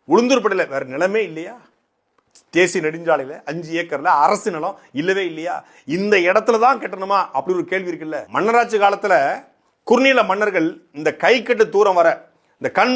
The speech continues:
பார்வையில தூரம் வர எங்களுக்கு தான் அந்த நிலம் அப்படின்னு சொல்லி அந்த நிலத்துல வாழக்கூடிய எல்லா மக்கள்கிட்டையும் அவங்க வரி வசூல் பண்ணதாக செய்தி உண்டு.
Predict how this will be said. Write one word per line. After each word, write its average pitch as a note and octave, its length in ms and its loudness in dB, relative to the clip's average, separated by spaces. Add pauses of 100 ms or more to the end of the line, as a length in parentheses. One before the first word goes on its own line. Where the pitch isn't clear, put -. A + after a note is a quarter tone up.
பார்வையில A#3+ 420 2
தூரம் G3+ 260 2
வர F3+ 360 2
எங்களுக்கு F#3 380 2
தான் G#3+ 120 2
அந்த D#3+ 140 -6
நிலம் E3 380 2
அப்படின்னு F3+ 220 -2
சொல்லி A3 140 4
அந்த F#3+ 120 -4
நிலத்துல G3+ 400 0
வாழக்கூடிய F#3 420 2
எல்லா F3 240 4 (140)
மக்கள்கிட்டையும் F#3 720 0 (180)
அவங்க E3+ 220 2
வரி E3+ 180 4
வசூல் G3 320 0
பண்ணதாக E3 380 2
செய்தி F3 340 -6
உண்டு. C3 280 -8